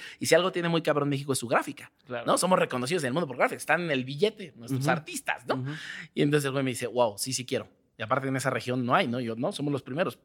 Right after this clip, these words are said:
Speaker 1: Va, próximo año y ya estábamos ahí exhibiendo.
Speaker 2: Ok.
Speaker 1: Y entonces ahí es donde se pone interesante, porque entonces me empiezo a llevar a Kikio Hervides, a Pogo, a Aldo Lugo, a Smith, a Seger, a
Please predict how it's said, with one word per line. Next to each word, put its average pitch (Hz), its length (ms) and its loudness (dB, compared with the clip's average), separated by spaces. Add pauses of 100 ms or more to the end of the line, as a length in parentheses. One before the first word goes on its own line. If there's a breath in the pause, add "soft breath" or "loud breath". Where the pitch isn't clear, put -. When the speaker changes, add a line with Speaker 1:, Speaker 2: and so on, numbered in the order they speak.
(220)
Speaker 1:
Va, - 160 -8 (320)
próximo 139 340 -2
año 165 180 2
y 135 100 -2
ya 117 80 6
estábamos 113 420 0
ahí 165 140 2
exhibiendo. 113 420 -2
Speaker 2:
Ok. 107 560 -2
Speaker 1:
Y 135 80 2
entonces 151 320 2
ahí 147 220 6
es 170 100 2
donde 170 140 -2
se 127 80 -10
pone 147 140 -2
interesante, 147 440 0
porque 117 200 -10
entonces 139 480 -4
me 123 80 -6
empiezo 135 420 -2
a 147 40 2
llevar 131 540 0
a - 160 -8
Kikio 113 340 -6
Hervides, 135 520 2
a 98 220 -2
Pogo, 120 500 4
a 110 80 0
Aldo 117 260 -2
Lugo, 131 400 2
a 110 60 0
Smith, 131 400 -2
a 110 80 0
Seger, 135 480 -2
a 110 80 -8